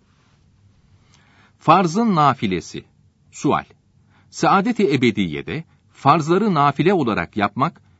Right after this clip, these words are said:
müekket sünnetleri yapmaktan daha çok sevap olur deniyor. Farzları nafile olarak yapmak ne demektir? Bir örnek verilebilir mi?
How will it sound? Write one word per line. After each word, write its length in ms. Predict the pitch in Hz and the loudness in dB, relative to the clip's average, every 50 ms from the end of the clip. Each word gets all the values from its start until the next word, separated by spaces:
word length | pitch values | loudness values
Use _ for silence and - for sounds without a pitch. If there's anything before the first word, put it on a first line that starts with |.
| _ _ | _ _
müekket 500 | - 113 135 147 156 - - 208 208 - | 0 2 2 2 0 0 -2 -2 -2 -2
sünnetleri 560 | - - 160 143 135 131 127 - 139 127 127 | -4 -4 -2 -2 0 -2 -2 0 0 0 2
yapmaktan 600 | 123 127 123 - 135 135 131 - - 220 240 220 | 0 0 -2 -2 -2 -4 -2 -2 -2 -2 -2 -2
daha 220 | - 175 156 226 - | -2 0 0 0 0
çok 240 | - - 175 - - | 0 -2 -4 -4 -2
sevap 360 | - 131 113 104 98 - - | -2 -2 0 0 0 -2 -2
olur 240 | 92 95 90 82 76 - | -4 -4 -6 -6 -6 -6
deniyor. 380 | - 90 78 71 69 65 64 58 _ _ _ _ _ _ _ _ _ _ _ _ _ _ _ _ _ | -6 -8 -6 -8 -12 -16 -16 -18 _ _ _ _ _ _ _ _ _ _ _ _ _ _ _ _ _
Farzları 600 | - - 110 123 123 113 110 123 131 143 139 120 | -4 0 2 2 2 2 0 0 0 0 0 2
nafile 400 | 107 107 110 101 - 110 110 143 | 2 2 0 0 0 -2 -2 0
olarak 440 | 147 135 120 120 117 113 107 - - | -2 -2 -2 -2 -2 -4 -4 -2 -2
yapmak 400 | 104 95 - - 170 220 - - | -4 -2 -2 -2 -4 -4 -4 -4
ne 100 | 214 170 | -6 -6
demektir? 500 | 104 78 71 71 - _ - 131 - _ _ _ _ _ _ - | -6 -8 -10 -12 -14 _ -14 -14 -14 _ _ _ _ _ _ -6
Bir 120 | 104 107 110 | -2 -2 0
örnek 400 | 107 107 110 104 104 95 - - | 2 2 2 0 -2 -2 -2 -2
verilebilir 520 | 98 92 95 90 90 82 95 127 226 196 | -2 -2 -2 -2 -4 -4 -4 -6 -6 -8
mi? 180 | 120 73 69 | -10 -14 -16